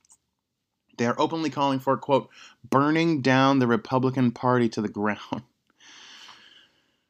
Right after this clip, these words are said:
<laughs> Ladies and gentlemen, we are on the precipice of complete and total destruction of this country. The left have, has decided that they can now remove conservatives from society,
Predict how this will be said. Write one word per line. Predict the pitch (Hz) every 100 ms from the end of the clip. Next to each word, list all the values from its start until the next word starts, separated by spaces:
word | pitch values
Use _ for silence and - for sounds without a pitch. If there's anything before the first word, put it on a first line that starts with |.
| _ _ _
<laughs> | - - - - - - - - - -
Ladies | 120 135 131
and | 120
gentlemen, | 117 117 110 104 - _
we | - 101 123 139 147 -
are | 117 117
on | 110 110
the | 107
precipice | 107 - 110 - 101 107 104 - -
of | 107
complete | - 104 - 113 113
and | 104 104
total | - 104 101
destruction | 95 - 110 101 - 95
of | 95
this | 95
country. | - 73 - - - _ _ _ _ _ _ _ _ _ _ -
The | 113
left | 110 131 151
have, | 165 139 120 -
has | 120
decided | 110 110 127 123 107 101 - _ _
that | 117 113
they | 131
can | 131 139
now | 127 127
remove | 117 117 113 123 139 170 170
conservatives | - 156 131 131 127 120 113
from | - 113
society, | - - 107 95 95 98